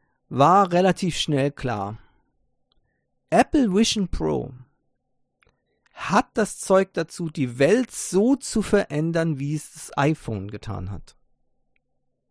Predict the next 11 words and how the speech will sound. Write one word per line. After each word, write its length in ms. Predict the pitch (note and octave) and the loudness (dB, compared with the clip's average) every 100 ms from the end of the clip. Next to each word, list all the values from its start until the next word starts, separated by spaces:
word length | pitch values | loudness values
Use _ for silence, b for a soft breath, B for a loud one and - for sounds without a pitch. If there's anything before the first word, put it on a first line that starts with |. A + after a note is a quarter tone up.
| _ _ _ _ _ _ _ - | _ _ _ _ _ _ _ -6
Ja? 240 | A2 F3+ - _ _ _ _ _ _ | -4 -4 -8 _ _ _ _ _ _
Und 160 | F3+ - | 0 2
ich 160 | - F3 | 2 6
meine 300 | D#3+ D3 C3 | 6 6 4
wirklich 340 | B3 C3 - | 2 2 0
genauso. 640 | E3+ B2 D#3 D3 F2 D3 _ _ _ | 0 2 0 -2 -6 -14 _ _ _
Möglicherweise, 1200 | - A2 D3 E3 A#3+ F3+ D#3+ C#3+ G3+ A#3+ G#3+ G#3 - | -18 -14 2 2 4 0 0 0 0 -2 -6 -6 -6
ja, 280 | C3 F3+ A#3 B B B B B B B B B | -4 -4 -8 B B B B B B B B B
Ableger, 600 | - D3+ - F#3+ G#3+ G3+ | -6 -4 4 6 6 4
aber 160 | F3 F#3 | 4 4
da, 220 | E3+ E3 | 2 0